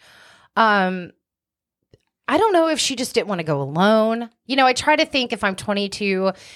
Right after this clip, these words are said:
you know, did she feel like it would be an easier move for her? She could get adjusted.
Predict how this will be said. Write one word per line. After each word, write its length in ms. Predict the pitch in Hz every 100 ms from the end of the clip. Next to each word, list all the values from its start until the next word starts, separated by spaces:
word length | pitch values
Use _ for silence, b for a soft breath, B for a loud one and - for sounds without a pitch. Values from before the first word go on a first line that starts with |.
| B
you 80 | 226
know, 100 | 214
did 160 | 202 196
she 140 | 220
feel 420 | 208 - 214 214
like 360 | 208 185 160 -
it 160 | 185 170
would 180 | 180 165
be 380 | 175 175 170
an 260 | - 170 156
easier 420 | 170 175 180 165
move 300 | 156 190 202
for 160 | - 208
her? 400 | 208 202 196 196
She 180 | - 170
could 140 | 170
get 140 | 170
adjusted. 640 | 156 156 170 165 - 180 175